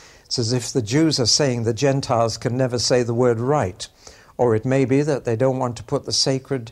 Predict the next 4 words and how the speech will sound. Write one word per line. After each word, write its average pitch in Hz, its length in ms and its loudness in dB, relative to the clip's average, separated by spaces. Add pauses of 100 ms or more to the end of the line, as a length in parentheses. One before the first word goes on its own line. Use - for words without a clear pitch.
(440)
name 127 500 0
on 127 240 0
Gentile 143 540 -2
lips. - 520 -4